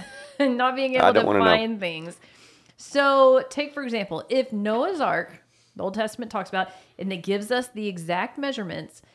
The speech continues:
Speaker 1: why is there no evidence for that? Why have we not found Noah's Ark if it was such a
Speaker 2: Maybe because
Speaker 1: huge
Speaker 2: it happened, like,
Speaker 1: structure?
Speaker 2: gajillion years ago?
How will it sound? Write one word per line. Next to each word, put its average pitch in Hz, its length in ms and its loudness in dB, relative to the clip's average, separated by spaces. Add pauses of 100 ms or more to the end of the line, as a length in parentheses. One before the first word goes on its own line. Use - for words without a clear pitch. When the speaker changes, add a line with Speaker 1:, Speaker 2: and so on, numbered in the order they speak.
(440)
Speaker 1:
why 226 760 -2
is 202 140 -12
there 190 180 -8
no 196 560 -4
evidence 185 520 -6
for 165 220 -10
that? 165 760 -8
Why 196 300 0
have 240 160 -4
we 208 120 -4
not 196 240 -6
found 170 360 -6
Noah's 170 300 -4
Ark 156 320 -6 (260)
if 196 140 -16
it 185 120 -6
was 170 240 -10
such - 520 -6 (640)
a - 20 -2
Speaker 2:
Maybe 123 280 8
because 135 260 6
Speaker 1:
huge 131 80 8
Speaker 2:
it 120 40 4
happened, 127 320 4
like, 117 200 6
Speaker 1:
structure? 87 240 -2
Speaker 2:
gajillion 117 400 6
years 104 220 6
ago? 156 380 4